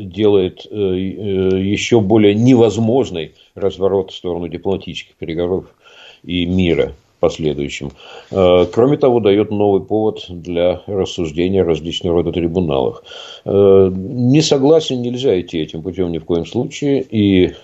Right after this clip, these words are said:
наоборот, если кто-то с другой стороны применяет, э,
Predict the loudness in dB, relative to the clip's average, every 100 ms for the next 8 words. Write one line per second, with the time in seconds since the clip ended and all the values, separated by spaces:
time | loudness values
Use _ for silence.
0 | -6 0 4 4 4 4 4 0 -4 -16
1 | -10 -10 -10 -16 _ -4 -2 -6 -8 _
2 | _ _ -12 -8 -4 -2 0 0 -2 -6
3 | -6 -8 -8 -8 -4 -2 0 -2 -4 -8
4 | -2 0 0